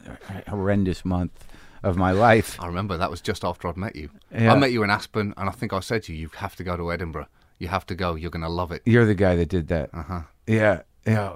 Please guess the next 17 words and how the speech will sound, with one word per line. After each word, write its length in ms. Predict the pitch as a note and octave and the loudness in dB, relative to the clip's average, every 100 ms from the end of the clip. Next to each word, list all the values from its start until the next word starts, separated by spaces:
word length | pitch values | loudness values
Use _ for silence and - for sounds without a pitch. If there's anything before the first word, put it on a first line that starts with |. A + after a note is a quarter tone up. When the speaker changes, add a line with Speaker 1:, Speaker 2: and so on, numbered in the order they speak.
| - | -4
Speaker 1:
In 160 | A2 G2+ | 0 0
Aspen, 560 | G#2 C3+ C3+ G#2+ E2+ E2+ | 0 -2 -2 -2 -2 0
that 140 | B2 | -2
was, 100 | B2 | -2
what 120 | B2+ D3 | -2 0
year 160 | D#3 | 2
was 160 | C3 A2 | 2 2
that? 220 | D3 A#2 | 0 0
The 120 | G2+ | 0
end 160 | G2+ C3 | 2 0
of 100 | C#3+ | 0
it? 140 | D#3+ - | -4 -4
When, 220 | A2+ D3 C3+ G#2+ | 0 2 2 -4
when 200 | D3 D3+ | -4 -2
was 120 | A2+ | -4
that? 320 | C3 C3 F#2 _ _ _ _ _ _ _ _ | -4 -6 -10 _ _ _ _ _ _ _ _
Wow. 520 | - - - - - | -10 -6 -4 -6 -8